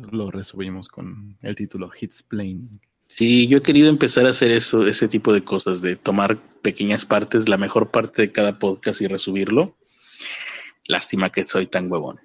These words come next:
Speaker 1: <laughs> Igual.
Speaker 2: Ujú.
Speaker 1: Bueno, este Trump, bueno, su abogado más bien,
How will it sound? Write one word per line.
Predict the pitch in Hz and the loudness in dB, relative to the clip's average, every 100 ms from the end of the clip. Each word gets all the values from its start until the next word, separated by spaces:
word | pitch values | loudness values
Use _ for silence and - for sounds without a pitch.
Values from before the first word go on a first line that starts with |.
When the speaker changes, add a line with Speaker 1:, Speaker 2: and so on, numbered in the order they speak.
| _ _ _ _ _ _ | _ _ _ _ _ _
Speaker 1:
<laughs> | - - 107 139 - 165 147 - 151 _ _ _ - | -16 -10 -10 -10 -14 -16 -20 -20 -20 _ _ _ -12
Igual. | - 92 - _ - 120 - _ _ _ _ _ _ _ - | -10 -10 -12 _ -8 -8 -10 _ _ _ _ _ _ _ -10
Speaker 2:
Ujú. | 92 85 78 - _ _ _ _ _ _ _ _ - | -10 -8 -14 -18 _ _ _ _ _ _ _ _ -6
Speaker 1:
Bueno, | 151 139 139 - _ _ _ _ _ _ _ _ _ _ _ _ _ _ _ _ _ - | -2 -2 -4 -8 _ _ _ _ _ _ _ _ _ _ _ _ _ _ _ _ _ -8
este | 190 - 175 | -6 -2 -2
Trump, | 139 151 165 | -2 -2 -2
bueno, | 117 131 | -2 -2
su | 101 98 | -4 -10
abogado | 95 113 135 104 | -8 -8 -6 -6
más | 104 90 | -8 -8
bien, | 101 110 165 | -8 -8 -8